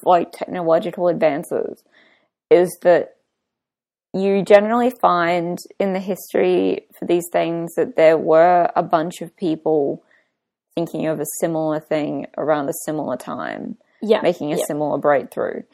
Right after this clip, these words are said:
Speaker 1: And it's really just a matter of who got, maybe got to the top through, like, having the best connections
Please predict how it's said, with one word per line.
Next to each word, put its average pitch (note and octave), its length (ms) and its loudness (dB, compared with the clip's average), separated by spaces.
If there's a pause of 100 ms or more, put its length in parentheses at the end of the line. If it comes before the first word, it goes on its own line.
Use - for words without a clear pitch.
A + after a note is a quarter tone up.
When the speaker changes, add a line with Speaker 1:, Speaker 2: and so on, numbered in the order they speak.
(360)
Speaker 1:
And F3+ 80 -2
it's F3 120 -6
really G3+ 320 8
just F#3+ 200 -8
a G3 40 -4
matter F3 200 4
of E3+ 340 4
who D#3+ 540 4 (240)
got, - 340 4
maybe D#3 680 4
got D#3 220 6
to - 80 -14
the E3+ 80 0
top D#3+ 420 4 (140)
through, D#3+ 260 4
like, D3 180 4
having D3+ 320 0
the D3+ 60 0
best D#3 300 2
connections F#3 840 -4